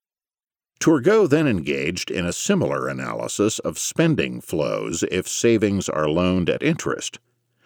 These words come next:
If consumers borrow the money, they borrow in order to spend, and so the money expended returns to circulation.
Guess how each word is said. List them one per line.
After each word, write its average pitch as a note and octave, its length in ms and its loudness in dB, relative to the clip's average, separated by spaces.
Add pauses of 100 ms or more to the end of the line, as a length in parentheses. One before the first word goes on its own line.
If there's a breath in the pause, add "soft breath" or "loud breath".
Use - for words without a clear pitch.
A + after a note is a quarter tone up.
(300 loud breath)
If A#2 220 4
consumers F#2 760 0
borrow C2 460 -2
the C#2+ 140 -2
money, A1+ 520 -4
they E2+ 200 2
borrow E2+ 580 4
in F2+ 140 0
order D2 260 -2
to - 140 0
spend, C#3+ 520 2 (440 loud breath)
and D2+ 200 -4
so C2+ 360 0
the G2 100 4
money E2+ 360 0
expended G#2 760 0
returns E2+ 680 0
to B2+ 120 2
circulation. F#2+ 880 0